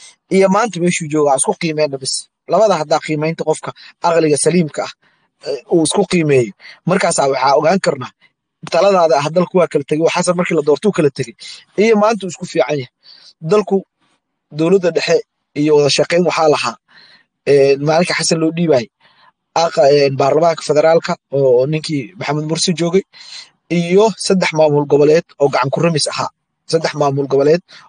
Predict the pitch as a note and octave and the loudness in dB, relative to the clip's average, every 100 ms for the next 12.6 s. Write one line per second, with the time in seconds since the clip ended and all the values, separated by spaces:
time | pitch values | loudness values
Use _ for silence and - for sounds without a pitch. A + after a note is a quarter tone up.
0 | - G3 F#3 A3 B3 G3 E3 G3 F#3+ F3+ | 0 2 4 4 2 2 4 4 2 0
1 | F#3+ F3 D#3 D3 D3+ D#3+ F3 - C3 B2 | 0 -2 -2 -2 0 0 2 0 -2 -6
2 | _ _ _ - G3 A#3+ C#4 A3+ E3+ D3+ | _ _ _ 0 0 2 0 2 2 0
3 | - E3 D#3+ G3+ F3 F#3+ F3+ D#3 - F3 | 2 0 2 0 0 -2 -2 -2 -6 -4
4 | G3 - - - - - - F#3 - E3 | 0 0 -2 -14 -14 -12 -2 -2 0 0
5 | D#3+ F3 F3+ - D3 D3+ - F#3 F3 - | 4 4 2 0 2 2 2 2 2 -2
6 | _ - F3 E3 D#3 E3+ D#3+ D3 C#3 D#3 | _ -4 0 2 2 2 4 4 4 2
7 | - C#3+ D3 E3+ D#3+ F3 C#3+ B2+ - _ | 2 0 0 0 0 0 0 -2 -6 _
8 | - _ - D3+ D3+ C#3+ E3+ F#3+ G3 F3 | -20 _ 0 4 6 6 4 2 2 2
9 | E3 F3+ F3 E3+ F3+ D#3 D#3+ F#3 F3 D#3+ | 2 2 0 2 4 4 4 4 4 2
10 | D#3 E3+ D#3+ C3+ D#3+ D3 - F3 - D#3+ | 2 2 0 0 0 -2 -2 -6 -4 -4
11 | - - - D3+ - _ - - - - | -2 -4 -4 -6 -8 _ -20 -20 -10 -2
12 | G3+ F#3 E3+ D#3+ E3 G3 | -2 0 2 2 4 2